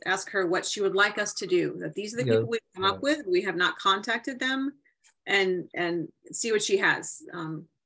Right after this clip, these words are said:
Speaker 2: I think that's a good idea.
Speaker 1: I think we need to also talk with these, uh, people who work for the town. Uh, I don't know the town people very well. Um, I could ask, ask Angela if she could help us reach out.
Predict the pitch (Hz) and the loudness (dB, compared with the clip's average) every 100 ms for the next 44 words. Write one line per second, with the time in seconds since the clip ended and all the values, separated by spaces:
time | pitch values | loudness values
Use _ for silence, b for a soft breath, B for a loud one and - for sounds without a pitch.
0 | _ - 139 143 123 117 - 120 117 110 | _ -10 -2 2 4 2 0 0 4 4
1 | 107 110 110 110 - _ _ _ _ 220 | 2 2 2 0 -10 _ _ _ _ -10
2 | 214 254 254 240 247 240 - 220 233 247 | -6 -2 0 0 0 0 2 0 2 2
3 | 233 233 - - 214 208 202 175 196 202 | 2 0 -6 0 0 2 0 0 0 0
4 | - 175 190 185 220 202 208 196 175 165 | -2 2 2 2 -4 -4 0 0 0 -6
5 | 175 220 220 254 247 277 277 294 302 269 | 0 0 0 -2 -2 0 4 6 4 4
6 | 180 175 185 196 185 202 214 254 269 277 | 0 2 0 -2 -4 -2 0 0 0 -2
7 | 277 247 - 262 254 247 233 _ 254 254 | -6 -8 -2 0 2 -2 -6 _ -10 -4
8 | 226 233 233 233 233 226 233 - 190 185 | 0 2 4 2 0 -2 -8 -4 -2 0
9 | - 202 190 226 - 185 180 - - - | 2 0 0 -4 2 2 2 -4 -10 -20
10 | b b b b b _ _ _ - 185 | b b b b b _ _ _ 0 0
11 | - 226 233 240 233 240 233 196 196 - | 0 0 2 2 2 2 2 -2 -4 -6
12 | - 202 202 196 196 185 190 185 190 240 | -4 -4 0 -2 -2 0 0 0 0 -2
13 | - | -4